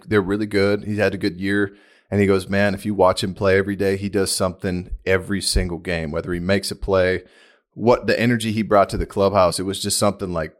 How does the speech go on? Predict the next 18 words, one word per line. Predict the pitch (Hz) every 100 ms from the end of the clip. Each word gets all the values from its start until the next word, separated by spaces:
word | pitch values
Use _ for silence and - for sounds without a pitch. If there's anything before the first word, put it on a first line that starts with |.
| -
that | - -
everybody | 110 117 98 95
agrees | 87 90 87 80
this | 92 90
dude | - 87
is | 80 87
a |
special | - - - 80
player." | - 85 80
And | 92
I |
think | - 120
Chase | - 104 101
was | 76 -
just | 95 -
like | 87 92 -
that, | 80 62
where, | 85 78